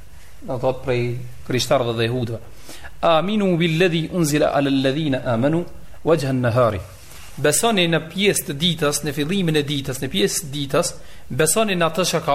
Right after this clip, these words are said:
ardhur nga pejgamberi. Thuni se jemi tu besua. Shfaqni Islamin. Thuni se e vërtetë është kjo që ka ardhur nga pejgamberi. Wakfuru akhirahu. Kur të vjen mbrëmja,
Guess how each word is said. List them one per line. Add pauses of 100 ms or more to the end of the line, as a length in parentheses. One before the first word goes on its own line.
(140)
ardhur
nga
pejgamberi.
Thuni
se
jemi
tu
besua. (580)
Shfaqni
Islamin. (200)
Thuni
se
e
vërtetë
është
kjo
që
ka (100)
ardhur
nga
pejgamberi. (400)
Wakfuru
akhirahu. (180)
Kur
të
vjen
mbrëmja,